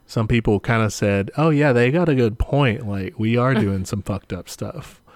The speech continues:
Speaker 1: And then this leads to something called the Inform Bureau period, uh, which is where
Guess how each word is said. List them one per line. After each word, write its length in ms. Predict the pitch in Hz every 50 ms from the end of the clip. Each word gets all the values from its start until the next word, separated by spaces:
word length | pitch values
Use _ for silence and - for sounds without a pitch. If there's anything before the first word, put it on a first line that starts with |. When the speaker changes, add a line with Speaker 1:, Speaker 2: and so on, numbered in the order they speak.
| - - _ _ _ _
Speaker 1:
And 180 | - 123 117 113
then 200 | 123 123 117 113
this 240 | 113 185 226 - - 185
leads 300 | 156 165 165 151 - -
to 100 | - 131
something 440 | - - 135 127 120 - 127 120 107
called 340 | - - 117 107 107 104 101
the 160 | 101 101 - -
Inform 560 | 120 120 120 113 - - 123 113 110 104 98
Bureau 480 | 101 107 107 107 104 98 95 95 95 92
period, 640 | - - - 143 117 98 95 92 87 87 - - - - - _ _ _ _ _ _ _ _ _ -
uh, 120 | 120 113
which 260 | 131 135 113 110 - -
is 80 | 110 -
where 400 | - 104 117 123 147 165 165 -